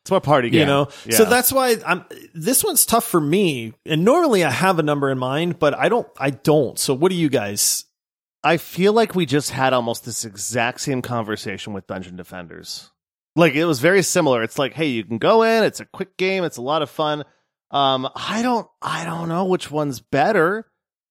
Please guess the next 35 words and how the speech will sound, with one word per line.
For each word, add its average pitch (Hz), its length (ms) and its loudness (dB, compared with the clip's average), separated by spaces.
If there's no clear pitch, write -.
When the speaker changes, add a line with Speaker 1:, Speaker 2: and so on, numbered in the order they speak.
Speaker 1:
I 139 60 2
mean, 156 180 2
I 143 180 -2
think, 185 380 -4
I 143 120 0
think 180 240 -6
comparing 185 340 0
it 165 120 -4
to 156 100 -4
Broforce, 143 720 0
but 196 120 2
I 185 100 4
look 233 200 2
at 302 80 -2
number 226 240 2
thirty-four, 135 640 0
for - 180 -8
instance, 113 460 -10
Deep 131 240 -8
Rock 117 240 0
Galactic, 98 640 -10
and 117 80 -4
I'm 151 140 -2
like, 170 260 -2
I'd 320 240 2
rather 285 240 2
play 262 240 0
this 247 220 -4
game 165 240 -2
than 170 120 -2
Deep 123 240 -4
Rock 131 220 0
Galactic, 180 680 -6
just - 160 -2
'cause 220 160 0